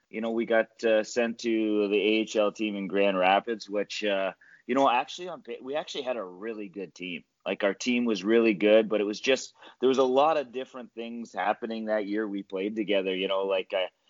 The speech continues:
I th-, it was a year, uh, we talked about it before, but, uh, I, it was a year that, um, Detroit wasn't owned, didn't own Grand Rapids. It was, like, the last year that that ever happened, 'cause now all of a sudden all the N H L teams own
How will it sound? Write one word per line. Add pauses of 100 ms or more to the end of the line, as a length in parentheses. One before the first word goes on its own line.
(240)
I
th-,
it
was
a
year,
uh,
we
talked
about
it
before,
but, (120)
uh,
I,
it
was
a
year
that, (380)
um,
Detroit
wasn't
owned, (100)
didn't
own
Grand
Rapids.
It
was,
like, (260)
the
last
year (380)
that
that
ever
happened,
'cause
now
all
of
a
sudden
all
the
N
H
L
teams
own